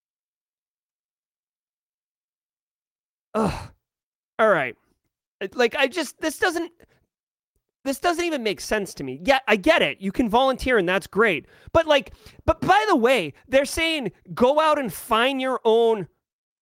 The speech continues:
f-, find your own opportunity. A nudge that managers say can help businesses retain in-demand technical experts. Like, maybe if the business sets up with a nonprofit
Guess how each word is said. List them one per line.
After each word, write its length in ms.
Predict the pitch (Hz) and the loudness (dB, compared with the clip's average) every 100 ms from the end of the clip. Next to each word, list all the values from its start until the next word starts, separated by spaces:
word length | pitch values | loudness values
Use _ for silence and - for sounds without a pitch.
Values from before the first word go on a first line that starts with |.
| _ _ | _ _
f-, 260 | 175 165 220 | -20 -18 -4
find 280 | - 269 320 | 0 2 2
your 180 | 294 254 | 2 2
own 180 | 247 | 2
opportunity. 560 | 233 220 214 254 202 143 - _ | 0 -2 -4 -6 -4 -6 -12 _
A 80 | 202 | -4
nudge 340 | 196 220 254 220 | 0 0 0 -2
that 140 | 247 | -4
managers 400 | 202 226 214 214 | -2 -4 -6 -8
say 160 | - 214 | -4 -4
can 140 | 208 | -4
help 240 | 190 202 | -4 -4
businesses 580 | - 214 233 240 196 160 | -4 -4 -6 -8 -10 -6
retain 380 | 190 180 214 220 | -8 -6 -8 -6
in-demand 500 | 202 202 214 220 202 | -6 -6 -4 -4 -6
technical 460 | - 190 220 180 180 | -8 -8 -8 -4 -4
experts. 540 | 185 - 135 117 - _ _ _ _ _ _ _ _ _ _ _ _ _ _ - | -4 -8 -12 -12 -18 _ _ _ _ _ _ _ _ _ _ _ _ _ _ -2
Like, 240 | 269 - _ | -2 -4 _
maybe 440 | - 220 330 359 330 | -4 -2 0 0 -2
if 140 | 247 | -2
the 100 | 254 | -2
business 540 | 170 - 196 220 285 254 | -2 0 0 0 -4 -6
sets 380 | - 247 247 | -4 -4 -2
up 180 | 285 277 - - | -4 -4 -10 -6
with 180 | 214 | -2
a 80 | 254 | -2
nonprofit 840 | 214 180 202 220 - 220 220 262 | 0 0 0 0 0 0 2 -4